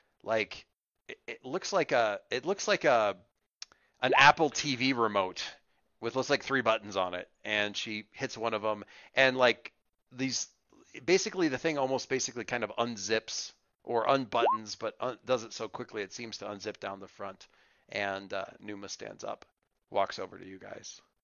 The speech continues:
<coughs> She does say to Link, "I'm okay," or "I'm all right," something like that. And then Waters walks back, uh, walks back into the, into the elevator and waits.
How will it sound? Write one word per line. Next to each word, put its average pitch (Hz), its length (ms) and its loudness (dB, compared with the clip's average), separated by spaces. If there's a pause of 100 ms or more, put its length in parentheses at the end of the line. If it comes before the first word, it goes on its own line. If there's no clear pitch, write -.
(180)
<coughs> - 80 12 (460)
She 139 220 -2
does 175 360 10
say 120 680 6
to - 140 -8
Link, 104 520 -8 (400)
"I'm 104 180 -2
okay," 92 340 -12 (480)
or 101 120 -2
"I'm 101 140 2
all 98 180 4
right," 87 380 -12
something - 340 -20
like - 120 -20
that. - 220 -20 (1300)
And 131 140 4
then 127 140 2
Waters 131 340 10
walks 113 260 4
back, 107 260 0 (400)
uh, 98 500 0 (1000)
walks 117 280 2
back 110 200 6
into 107 120 -8
the, 107 260 -4
into 107 180 -6
the 104 120 -4
elevator 101 420 0
and 98 380 -6
waits. 95 500 -8